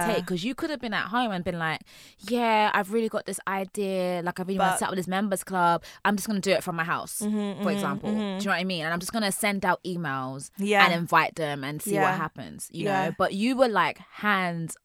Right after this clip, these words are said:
Speaker 2: on.
Speaker 1: Had to be.
Speaker 2: You know? And even, like, what you were doing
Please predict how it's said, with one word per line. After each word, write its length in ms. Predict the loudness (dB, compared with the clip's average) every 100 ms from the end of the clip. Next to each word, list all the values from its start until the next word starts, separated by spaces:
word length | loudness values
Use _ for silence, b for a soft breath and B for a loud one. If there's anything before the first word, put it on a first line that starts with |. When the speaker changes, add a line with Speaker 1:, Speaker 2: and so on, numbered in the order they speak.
| 0
Speaker 2:
on. 380 | 2 2 -2 -6
Speaker 1:
Had 340 | -6 -6 -6 -6
to 60 | -8
be. 260 | -6 -6
Speaker 2:
You 140 | -2 2
know? 420 | 2 4 2 2
And 340 | 2 2 0 -2
even, 300 | -2 0 2
like, 160 | 2
what 180 | 0 -4
you 140 | 0 0
were 100 | 0
doing 640 | 0 0 0 -2 -4 -8